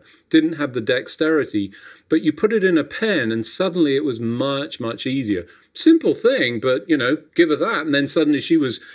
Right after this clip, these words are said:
I think she would have had a watch if she'd been around for that period of time. So anyway, um, let's talk briefly, if we can, about the Epic research. They said, uh,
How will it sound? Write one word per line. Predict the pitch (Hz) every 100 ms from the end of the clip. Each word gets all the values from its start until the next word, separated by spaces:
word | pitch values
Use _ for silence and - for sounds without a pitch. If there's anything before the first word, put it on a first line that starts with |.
| -
I | 175 220
think | 151 151
she | - 170
would | 160
have | 135
had | 147
a | 143
watch | 139 185 135 - 113
if | 107 -
she'd | 139 117
been | 113
around | 113 113 110 101
for | 98
that | 101 -
period | - 104 92
of | 87
time. | - 90 87
So | - 107 95 90 _ -
anyway, | 185 135 87 - - - -
um, | 147 147 143 135 - _ _ _ _ - -
let's | 185 202
talk | - 196 -
briefly, | 127 143 202 214 123
if | 113
we | 123
can, | 113 143 139
about | 123 120 123
the | 113 110 -
Epic | 143 143 127
research. | 117 107 120 117 110
They | 127 113
said, | 127 117 104 -
uh, | 117 101